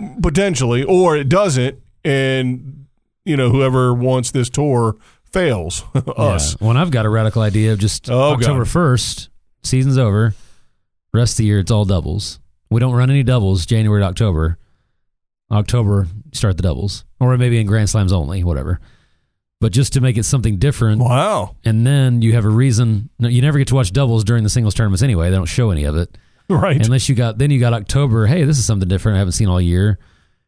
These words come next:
Speaker 2: And
Speaker 1: And then maybe some of these, some of these jokers will play.
Speaker 2: Right. You convert the singles prize money to doubles 'cause we're only doing doubles.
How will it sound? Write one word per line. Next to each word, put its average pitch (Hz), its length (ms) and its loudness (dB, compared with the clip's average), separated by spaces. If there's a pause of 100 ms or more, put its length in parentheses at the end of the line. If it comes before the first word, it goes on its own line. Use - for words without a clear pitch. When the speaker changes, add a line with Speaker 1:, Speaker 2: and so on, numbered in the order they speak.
(400)
Speaker 2:
And 95 440 0 (300)
Speaker 1:
And 120 140 -2
then 123 80 2
maybe 135 240 2
some 147 160 0
of 131 80 2
these, 127 180 2 (100)
some 139 240 0
of 139 60 2
these 123 160 2
jokers 135 420 0
will 131 60 0
play. 175 300 -2
Speaker 2:
Right. 143 180 2
You 117 80 0
convert 127 360 0
the - 60 -2
singles 147 360 0
prize 120 280 0
money 110 140 0
to 104 80 0
doubles 104 540 -2
'cause 95 140 0
we're 110 120 0
only 110 160 2
doing 120 220 2
doubles. 95 520 -2